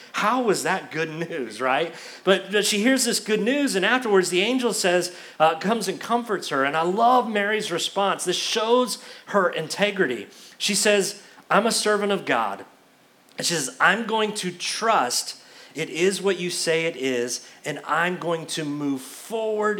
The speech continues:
in my life with faith. I'm gonna trust God.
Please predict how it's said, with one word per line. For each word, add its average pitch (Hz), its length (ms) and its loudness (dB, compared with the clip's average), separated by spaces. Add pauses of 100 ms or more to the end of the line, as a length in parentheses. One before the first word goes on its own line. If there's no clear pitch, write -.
in 156 160 -8
my 139 240 -2
life 175 600 -4 (320)
with 123 160 -8
faith. - 760 -12 (720)
I'm 156 60 -14
gonna 165 160 -8
trust - 380 -8
God. 143 380 -8